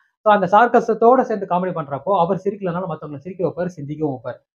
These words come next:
இந்த படத்துல அது நிறைய ஒர்க் ஆயிருக்கு. அதுதான் மிகப்பெரிய பிளஸ். So, முதல் விஷயம் சந்தானம். ரெண்டாவது சந்தானத்து கூட வர மத்த கேரக்டர்ஸ், அதுல முக்கியமா நம்ம மாறனனும் சேஷுவும். எப்பவுமே இவங்களோட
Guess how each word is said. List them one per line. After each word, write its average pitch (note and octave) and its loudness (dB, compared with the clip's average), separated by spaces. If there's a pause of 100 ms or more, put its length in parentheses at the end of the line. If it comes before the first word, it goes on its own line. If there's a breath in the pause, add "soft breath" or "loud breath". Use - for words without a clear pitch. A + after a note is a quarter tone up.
(160)
இந்த G3 0
படத்துல E3 -2
அது F3+ 2
நிறைய C#3 -4
ஒர்க் D3+ -4
ஆயிருக்கு. B2 -6
அதுதான் D3 -2
மிகப்பெரிய C3+ -10
பிளஸ். B2 -14
So, C#3+ -6
முதல் F3 -6
விஷயம் C3 -14
சந்தானம். B2+ -12 (400 soft breath)
ரெண்டாவது A3+ 4
சந்தானத்து F#3 -2
கூட C#3 -6
வர B2 -2
மத்த C#3 -8
கேரக்டர்ஸ், B2 -8
அதுல C3+ -4
முக்கியமா C3+ -10
நம்ம C3+ -10
மாறனனும் C3+ -10
சேஷுவும். C#3 -12 (300)
எப்பவுமே A#3 4
இவங்களோட A3+ 6